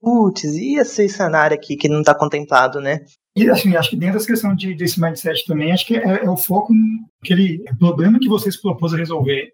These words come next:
Speaker 2: é, e não na, é, é, é, é, é solução. É, a gente estuda esse tempo todo na faculdade pra poder a, a, aprender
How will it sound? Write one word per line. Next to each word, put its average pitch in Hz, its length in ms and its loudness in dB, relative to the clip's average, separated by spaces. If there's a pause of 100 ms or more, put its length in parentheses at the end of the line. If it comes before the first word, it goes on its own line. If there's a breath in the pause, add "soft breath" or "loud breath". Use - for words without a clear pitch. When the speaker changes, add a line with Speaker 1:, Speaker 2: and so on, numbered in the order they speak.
(160)
Speaker 2:
é, 143 260 0
e 165 80 4
não 175 240 4
na, 220 300 0
é, 160 60 4
é, 147 260 0
é, 143 400 -4
é, 214 100 -4
é 127 80 -2
solução. 135 500 -2 (380)
É, 156 280 2
a 143 100 2
gente 165 180 4
estuda 220 480 0
esse 131 140 -2
tempo 170 180 -6
todo 160 160 -6
na 165 60 -8
faculdade 156 340 -4
pra 190 100 -2
poder 226 440 0
a, 185 100 2
a, 175 160 -4 (140)
aprender 156 420 -4